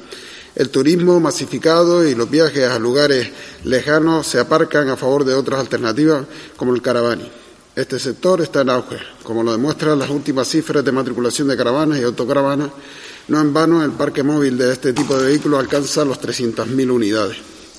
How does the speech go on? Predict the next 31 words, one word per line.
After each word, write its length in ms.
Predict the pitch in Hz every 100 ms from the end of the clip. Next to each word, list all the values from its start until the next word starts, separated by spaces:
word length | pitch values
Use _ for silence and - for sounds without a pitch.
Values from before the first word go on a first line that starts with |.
| - - - - -
El 100 | 123
viajero 480 | 123 120 170 170 160
de 80 | 147
autocaravana 580 | 151 131 135 160 175
no 140 | 156 143
tiene 480 | 151 147 127 127 -
encaje 640 | 131 120 110 170 165 170 160
en 100 | 135
el 160 | 117
concepto 480 | 117 117 - 156 143
tradicional 540 | 123 123 120 120 143 139
de 120 | 123
turismo 360 | 123 139 131
sol 200 | 113 135
y 40 | 123
playa. 460 | 147 170 175 175 175 - - - -
Para 200 | 127 147
ellos, 280 | 180 175 156 -
este 240 | - 139 143
modo 320 | 156 160 143
de 120 | 135
viajar 340 | 131 127 151 156
supone 420 | 147 135 160 151
un 220 | 139 147
estilo 340 | 139 160 151
de 80 | 139
vida 360 | 143 160 170 165 - - - -
que 80 | 151
le 80 | 156
da 140 | 170
satisfacción 680 | - 143 139 131 160 160